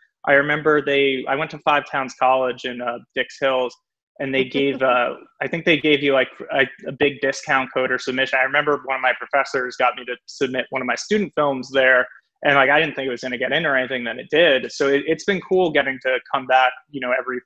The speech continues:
Speaker 1: few years with a new project and getting to see Debbie and everyone. It's, it's been really special.
Speaker 2: Yeah, I'm familiar with Five Towns College. I'm from Dix Hills myself,
Speaker 1: All
Speaker 2: so I
Speaker 1: right,
Speaker 2: know.
Speaker 1: nice.
Speaker 2: Yeah, so I am. So, um, did,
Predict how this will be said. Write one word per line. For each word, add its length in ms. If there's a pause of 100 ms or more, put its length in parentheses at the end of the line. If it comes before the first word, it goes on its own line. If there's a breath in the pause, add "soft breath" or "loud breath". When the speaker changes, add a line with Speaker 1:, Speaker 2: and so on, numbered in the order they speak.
Speaker 1:
few 120
years 460
with 120
a 40
new 180
project 540 (440 soft breath)
and 180
getting 180
to 60
see 240
Debbie 320
and 100
everyone. 460
It's, 140
it's 480
been 160
really 340
special. 520 (880 soft breath)
Speaker 2:
Yeah, 200
I'm 140
familiar 460
with 220
Five 280
Towns 380
College. 420
I'm 100
from 200
Dix 260
Hills 320
myself, 560 (100)
Speaker 1:
All 140
Speaker 2:
so 60
I 40
Speaker 1:
right, 220
Speaker 2:
know. 140
Speaker 1:
nice. 260
Speaker 2:
Yeah, 240 (220)
so 180
I 60
am. 160 (320 loud breath)
So, 420
um, 400
did, 160